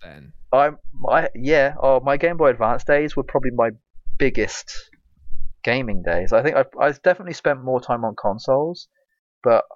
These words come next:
Speaker 2: I've probably, I probably put equal amount of time on console and Game Boy Advance. And I, you, I've played game, I've played consoles for, like, over a decade now,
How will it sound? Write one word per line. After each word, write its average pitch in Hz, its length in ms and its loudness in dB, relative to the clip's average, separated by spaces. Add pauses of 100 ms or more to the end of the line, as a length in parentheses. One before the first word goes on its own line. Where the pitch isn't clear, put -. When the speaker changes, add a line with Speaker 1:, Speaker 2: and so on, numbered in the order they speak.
(340)
Speaker 2:
I've 139 220 0
probably, 170 280 0
I - 80 -2
probably 185 260 2
put - 220 -2
equal 143 300 -2
amount 120 220 0
of 113 60 -6
time 110 260 0
on 101 100 -4
console 98 440 0
and 98 100 -10
Game 98 160 -6
Boy 90 140 2
Advance. 87 440 -6 (540)
And 120 100 0
I, 113 60 2
you, 143 260 -2
I've 139 160 4
played 127 220 0
game, 113 240 0
I've - 180 2
played 123 220 0
consoles 92 500 0
for, - 60 -2
like, 90 200 2
over 95 220 4
a 92 60 2
decade - 340 -2
now, - 160 -10